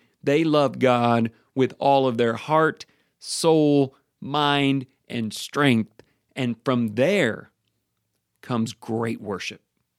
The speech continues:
Let me build on this with the other two passages. Remember in Matthew nine,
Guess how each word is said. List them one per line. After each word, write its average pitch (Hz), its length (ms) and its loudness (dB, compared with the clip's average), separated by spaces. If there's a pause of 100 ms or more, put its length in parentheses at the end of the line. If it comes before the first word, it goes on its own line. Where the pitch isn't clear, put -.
(840)
Let 143 240 0
me 156 100 2
build 127 300 2
on 117 140 2
this 113 320 0
with 120 180 -6
the 113 160 -4
other 120 200 2
two 113 200 -2
passages. 113 800 -4
Remember 139 400 -2
in 117 100 0
Matthew 113 460 -2
nine, 117 560 -2